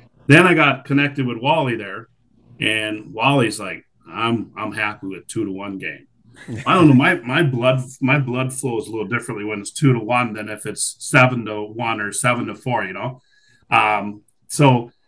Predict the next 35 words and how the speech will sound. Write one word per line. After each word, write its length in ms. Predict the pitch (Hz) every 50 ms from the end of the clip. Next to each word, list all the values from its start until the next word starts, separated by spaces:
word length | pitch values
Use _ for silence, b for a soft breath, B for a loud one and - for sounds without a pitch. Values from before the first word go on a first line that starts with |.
| _ _ _
I, 260 | 143 151 135 151 156
I've, 180 | 139 127 - -
I've 180 | - 143 139 123
learned 300 | 127 131 143 151 156 160
that 240 | 156 151 170 180 -
from, 320 | - - 151 147 156 160 -
from 280 | - 143 147 151 151
Wally. 460 | 135 135 135 135 143 170 190 233 226 _ _ _ -
Um, 520 | 117 117 113 110 113 110 110 113 117 - _ _
and, 280 | 113 117 117 120 120 120
uh, 280 | 123 120 117 120 123 131
you 80 | 139 135
know, 80 | 131
I'm 220 | 131 139 135 123 127
fine, 260 | - 139 143 143 147
I'm 120 | 131 123 117
fine 260 | - 151 147 147 147
with 80 | 139
that 220 | 120 101 98 95 -
defensive 440 | 131 131 131 139 139 131 131 123 120
zone. 480 | - 123 127 127 131 139 156 151 - _ _ _ _ _ _ _ -
Uh, 120 | 110 107 107
you 120 | 110 120
look 140 | 127 127 131
at 80 | 127
the, 80 | 123 117
what 120 | 117 113
the 60 | - -
Hudson 320 | 120 127 127 - 123 113
Havoc 380 | - 113 117 120 123 127 127 -
did 160 | 123 113 113
this 240 | 117 113 110 - 127
year 180 | 123 120 131
with 220 | 131 120 104 98 101
the, 320 | 113 104 101 101 95